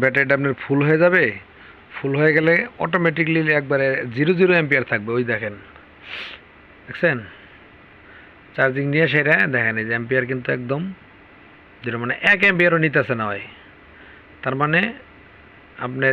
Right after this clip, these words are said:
ইলেকট্রিসিটি বিলটা কিন্তু সে নিচ্ছে না, বা আপনাকে যে একটা, কিছু কিছু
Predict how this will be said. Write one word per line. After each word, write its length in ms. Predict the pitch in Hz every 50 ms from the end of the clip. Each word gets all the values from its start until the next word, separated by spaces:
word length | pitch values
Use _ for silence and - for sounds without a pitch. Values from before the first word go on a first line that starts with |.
| - - 156
ইলেকট্রিসিটি 560 | 165 165 151 - 190 160 - 165 151 - 185 165 139 135
বিলটা 280 | 147 147 151 143 160 160 147
কিন্তু 260 | 156 151 139 - 165 175 202 220 214 - - - - - - - - - - - - -
সে 180 | - - 135 131 127 127 123 123 120 117 117 123 120 120
নিচ্ছে 280 | 147 165 - - - 139 117
না, 80 | 107 98 - - - - - - - - - -
বা 60 | 113 117 117
আপনাকে 320 | 117 127 123 123 113 - 127 120
যে 60 | 123 123 123
একটা, 180 | 110 - 131 120 120 120 - - - - - - - - - - - - - -
কিছু 180 | 160 135 143 143
কিছু 140 | 151 156 135